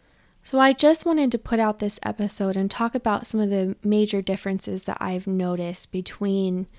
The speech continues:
being financially stretched and being more financially stable. Because when all those years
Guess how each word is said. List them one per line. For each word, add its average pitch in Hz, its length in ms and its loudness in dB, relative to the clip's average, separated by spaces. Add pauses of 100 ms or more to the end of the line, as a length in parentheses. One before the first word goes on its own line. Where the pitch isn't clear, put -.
(600)
being 240 320 4
financially 208 680 0
stretched - 800 -4 (960)
and 180 420 -6 (280)
being 196 580 2
more 196 240 0
financially 180 680 -4
stable. 185 680 -4 (800)
Because 240 640 4 (580)
when 233 420 4 (140)
all 262 300 6
those 359 420 4
years 202 720 0